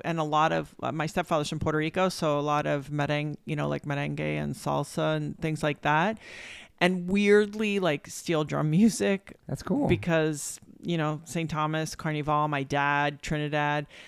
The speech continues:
Speaker 1: Um, and then when I lived in New York City, I used to, I gr-,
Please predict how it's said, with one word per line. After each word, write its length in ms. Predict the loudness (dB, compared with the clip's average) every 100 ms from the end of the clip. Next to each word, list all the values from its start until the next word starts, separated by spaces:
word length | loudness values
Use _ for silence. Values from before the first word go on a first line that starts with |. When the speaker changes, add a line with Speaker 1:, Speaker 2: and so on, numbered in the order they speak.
| -20 -6
Speaker 1:
Um, 300 | 2 4 2
and 240 | 2 0 4
then 240 | 4 4
when 120 | 4
I 120 | 2 2
lived 360 | 2 0 2
in 100 | 0
New 80 | 0
York 340 | 0 0 -2
City, 540 | -4 -4 0 2 2 0
I 120 | 0
used 400 | -2 -2 -4 -2
to, 340 | 2 2 2 -2 -12 _ _ -4
I 160 | 0 0
gr-, 160 | -2